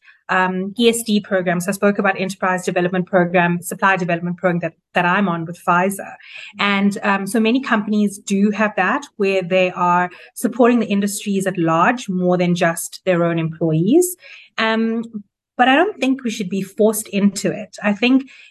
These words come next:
it should be encouraged and supported. But at the end of the day, if you mandate it, how valuable is it going to be if someone isn't really keen or fully invested in that process? So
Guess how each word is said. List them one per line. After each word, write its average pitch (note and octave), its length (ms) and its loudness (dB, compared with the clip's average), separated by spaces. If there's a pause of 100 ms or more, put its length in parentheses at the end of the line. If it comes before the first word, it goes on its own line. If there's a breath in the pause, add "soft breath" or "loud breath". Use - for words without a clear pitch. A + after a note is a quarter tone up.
it G#3 160 2
should F#3+ 380 -4
be G3 600 0 (380)
encouraged G#3+ 840 0 (100)
and G3 180 0
supported. G3 760 -2 (260 loud breath)
But G#3 100 2
at G#3 100 0
the A3 140 -2
end C4+ 120 2
of C#4+ 100 -4
the B3 80 -2
day, F#3 600 0
if G#3+ 200 -4
you G3+ 420 4
mandate F#3+ 720 -2
it, E3+ 260 -4 (500 soft breath)
how C#4 680 2 (100)
valuable G3+ 540 0
is F#3 120 -4
it G#3 100 -6
going F#3 260 0
to F3+ 100 -8
be G3 220 2
if F#3+ 100 -2
someone A3 320 2
isn't F#3+ 400 0
really F3+ 800 0 (720)
keen B3 360 2
or G3 180 2
fully A3 320 2
invested F3+ 540 -2
in F3 100 2
that E3+ 180 0
process? E3+ 560 -2
So G#3 320 4